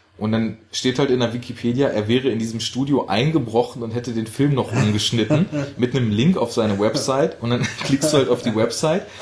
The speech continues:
Speaker 1: und da ist halt so dieser ganze Dreh beschrieben, aber es steht halt nichts davon, dass er da eingebrochen ist, ne? Also wer das da in die Wiki
Speaker 2: Das ist
Speaker 1: reingeeditet
Speaker 2: ein
Speaker 1: hat.
Speaker 2: urbaner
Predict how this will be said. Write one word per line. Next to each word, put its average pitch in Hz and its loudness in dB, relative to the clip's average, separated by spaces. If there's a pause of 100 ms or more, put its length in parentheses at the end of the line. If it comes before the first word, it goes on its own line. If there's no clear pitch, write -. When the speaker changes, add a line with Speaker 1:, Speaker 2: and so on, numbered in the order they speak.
(140)
Speaker 1:
und 110 0
da 110 4
ist 123 0
halt 120 0
so 120 -6
dieser 113 0
ganze 110 -2
Dreh 107 -2
beschrieben, 139 -2
aber 98 -6
es - -2
steht 117 -2
halt 120 -4
nichts 107 -4
davon, 107 -4
dass 101 -4
er 101 -6
da 101 -2
eingebrochen 104 -4
ist, 98 -10
ne? 120 -4
Also 104 -2 (280)
wer 104 2
das 104 0
da 120 4
in 113 0
die 107 -2
Wiki 120 -2
Speaker 2:
Das 113 4
ist 110 -8
Speaker 1:
reingeeditet 117 2
Speaker 2:
ein - -12
Speaker 1:
hat. 127 -2
Speaker 2:
urbaner 123 0